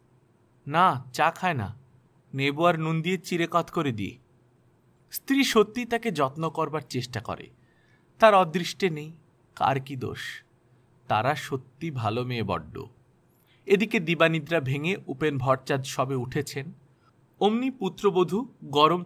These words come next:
চায়ের গ্লাস হাতে নিয়ে এসে তার হাতে দিলে। বিস্মিত চোখে পুত্রবধূর দিকে চেয়ে বললেন, "কি, চা বাড়িতে ছিল?" "ছিল।" "বেশ, বেশ।" পুত্রবধূ হাসি মুখে বললে, "আর কিছু খাবেন?"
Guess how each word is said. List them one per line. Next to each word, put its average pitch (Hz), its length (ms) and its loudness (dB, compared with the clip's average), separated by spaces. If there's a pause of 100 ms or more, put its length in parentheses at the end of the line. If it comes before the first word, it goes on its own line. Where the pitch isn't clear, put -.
চায়ের 143 340 2
গ্লাস 135 340 4
হাতে 117 300 -4
নিয়ে 139 180 -4
এসে 190 260 -2 (220)
তার 101 160 2
হাতে 107 260 -4
দিলে। 82 320 -8 (640)
বিস্মিত 254 400 2
চোখে 220 300 -2
পুত্রবধূর 185 580 0
দিকে 196 240 -4
চেয়ে 196 240 2
বললেন, 175 380 0 (720)
"কি, 156 380 -4 (340)
চা 151 480 2 (340)
বাড়িতে 135 400 0
ছিল?" 190 380 0 (1040)
"ছিল।" 127 380 -8 (920)
"বেশ, 135 420 2
বেশ।" 113 420 -2 (680)
পুত্রবধূ 214 480 4
হাসি 196 220 2
মুখে 196 220 0
বললে, 196 320 4 (520)
"আর 123 140 2
কিছু 127 260 -8
খাবেন?" 160 340 -4